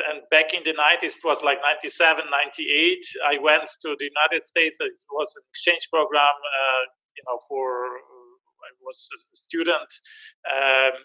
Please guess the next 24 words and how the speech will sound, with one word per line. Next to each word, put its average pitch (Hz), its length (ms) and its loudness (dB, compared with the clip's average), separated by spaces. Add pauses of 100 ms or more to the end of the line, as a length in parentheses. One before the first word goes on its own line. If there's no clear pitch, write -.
(240)
a 127 160 0
graduate 156 360 2
student. 156 460 -2 (500)
And, 147 320 2 (400)
uh, 147 520 -4
it - 100 -6
was 180 180 2
a 175 120 -12
time 170 360 4
where, 156 400 2
at - 140 -4
least 175 180 0
in 170 100 -10
Germany, 165 340 4
in 147 100 -6
Western 160 340 2
Europe, 165 400 2 (240)
uh, 143 200 -2 (680)
uh, 143 140 -6 (800)
the, 151 560 2 (720)
uh, 143 240 -4
internet 170 440 0
was 151 140 -2
starting 170 520 2